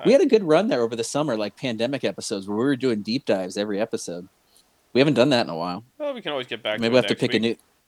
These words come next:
Speaker 1: pick, pick a new one for next
Speaker 2: Oh, wait,
Speaker 1: week,
Speaker 2: yeah,
Speaker 1: yeah.
Speaker 2: we've been waiting for Bubble Boy.
Speaker 1: Um, I'm still not ready.
Speaker 2: Okay.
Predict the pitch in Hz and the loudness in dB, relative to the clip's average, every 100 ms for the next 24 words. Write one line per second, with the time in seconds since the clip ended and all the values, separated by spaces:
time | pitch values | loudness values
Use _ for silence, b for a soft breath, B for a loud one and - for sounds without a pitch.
0 | _ - 156 147 - 131 123 123 117 113 | _ -2 0 0 0 0 2 2 0 -2
1 | 104 175 185 165 160 139 131 143 127 143 | -4 -2 0 2 2 0 0 -4 0 -2
2 | 135 143 127 127 143 120 101 82 - _ | -2 -6 -2 -2 -2 -6 -8 -10 -12 _
3 | _ _ _ _ _ _ _ _ _ _ | _ _ _ _ _ _ _ _ _ _
4 | _ _ _ 117 123 127 123 127 117 127 | _ _ _ 6 8 8 4 -2 -4 -4
5 | 120 160 151 117 92 92 - 143 131 | -2 0 0 -2 -4 -8 -12 -12 -10